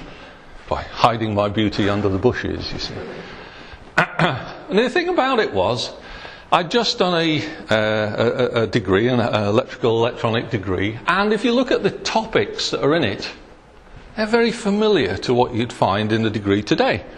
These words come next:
Um, but this is nineteen seventy-four. This is what, I can't do the maths anymore, my brain's gone.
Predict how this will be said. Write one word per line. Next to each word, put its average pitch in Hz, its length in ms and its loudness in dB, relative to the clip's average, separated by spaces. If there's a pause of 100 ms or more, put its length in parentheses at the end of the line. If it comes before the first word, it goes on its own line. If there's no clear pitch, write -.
(600)
Um, 131 440 0
but 370 180 -2
this - 180 2
is 277 320 0 (120)
nineteen 180 300 2
seventy-four. 180 800 0 (140)
This - 160 -6
is 120 200 0
what, 139 160 2 (600)
I 123 100 2
can't 117 240 2
do 110 100 2
the 104 80 2
maths 151 300 0
anymore, 110 340 2
my 110 120 4
brain's 98 300 2
gone. - 180 -8